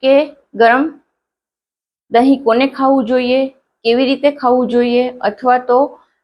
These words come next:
કયા સંજોગોમાં ન ખાવું જોઈએ? દહીં સ્કિન માટે અને હેર માટે સારું કે નહીં? આ બધા જ પ્રશ્નોના જવાબ આજે આપણે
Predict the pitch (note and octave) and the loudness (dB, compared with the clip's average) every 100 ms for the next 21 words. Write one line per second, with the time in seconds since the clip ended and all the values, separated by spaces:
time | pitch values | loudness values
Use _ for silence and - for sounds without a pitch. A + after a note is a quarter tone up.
0 | _ _ A#3 B3+ C4+ C#4 B3 B3 B3+ B3 | _ _ 2 2 2 -2 -2 0 0 -2
1 | B3 B3 B3+ A3 A3+ C4 B3 A3 A3 F3+ | -2 -4 -6 -4 -4 -4 -2 -2 -2 -2
2 | G#3 F3+ F#3 F#3 _ _ _ _ _ _ | -2 -2 -6 -8 _ _ _ _ _ _
3 | - G#3 B3 D4 C#4+ - C4 C#4 C4+ C4+ | -2 2 4 2 -2 -2 2 4 2 0
4 | C#4+ C4+ B3+ A3+ A3+ A#3 A#3 B3 B3 B3 | -2 -2 -2 -6 0 2 2 0 -2 -2
5 | A#3 G#3+ - _ _ _ - G3+ G#3+ D4 | -2 -4 -8 _ _ _ -4 -2 0 -2
6 | - - _ B3+ B3+ B3+ G3+ F3+ _ _ | -4 -14 _ -6 -2 -2 -4 -8 _ _
7 | _ _ _ _ _ - A#3+ A#3 B3+ D4 | _ _ _ _ _ -4 0 2 2 0
8 | D4 C4 C4+ B3+ A#3 A3 G#3+ G#3 G#3 G3+ | -2 -6 -4 -4 -4 -4 -2 -2 -2 -2
9 | G3+ G#3+ G#3+ A#3+ | -2 -4 -2 -4